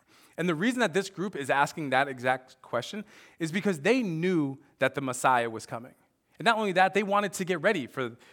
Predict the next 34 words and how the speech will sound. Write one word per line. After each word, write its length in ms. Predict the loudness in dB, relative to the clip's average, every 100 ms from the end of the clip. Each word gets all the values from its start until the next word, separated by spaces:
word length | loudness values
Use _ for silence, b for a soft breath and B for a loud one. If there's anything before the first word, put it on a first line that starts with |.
| B
for 140 | -6
the 100 | -4
Messiah 600 | -4 -6 0 2 2 -4 -10 _
to 100 | -12
come. 240 | -8 -10 -12 _ _ _ -8
It 120 | 0
says 180 | 0 0
it 60 |
right 260 | 2 2 2
here 140 | 0
in 80 | -2
the 80 | -4
scripture 300 | -8 -6 -6
in 180 | -6 -4
Luke 180 | -6
three 400 | -6 -6 -4 -4 -8 B B
fifteen, 420 | -4 -4 -4 -8
"The 80 | -8
people 340 | -10 -10 -6 -6
were 260 | -4 -4
in 200 | -6 -12 -14
expectation." 840 | -18 -12 -12 -12 -14 -14 -14 -20 _ _ _ _ _ _ _ _ _ _ _ b b b
So 160 | -2
if 140 | -2 0
you 100 | 2
will, 200 | 4 2
can 140 | 0
you 100 | -4
turn 400 | -2 -2 -2 -6 -6
with 220 | -6 -4
me 200 | -6 -4
in 120 | -2
your 100 | 0
Bibles 500 | 4 4 4 -2 -8